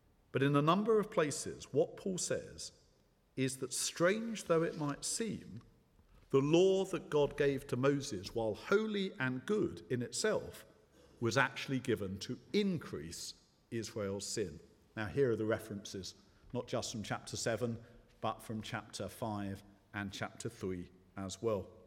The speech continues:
It does seem totally bizarre that God gives this si-, this law, and part of its purpose is actually to increase Israel's sin. What on earth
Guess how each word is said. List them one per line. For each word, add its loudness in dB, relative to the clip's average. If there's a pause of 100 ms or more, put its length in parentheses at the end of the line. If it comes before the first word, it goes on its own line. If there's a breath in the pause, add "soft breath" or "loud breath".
(1400 loud breath)
It 0
does 0
seem -4
totally -2
bizarre -6 (1200 loud breath)
that 0
God 6
gives 4
this -4
si-, 0 (200)
this -4
law, 0 (960)
and 0 (100)
part 2
of -2
its -6
purpose -2 (280 loud breath)
is 0
actually -2
to -2
increase 0 (400)
Israel's -2
sin. -2
What -2
on -4 (160)
earth -2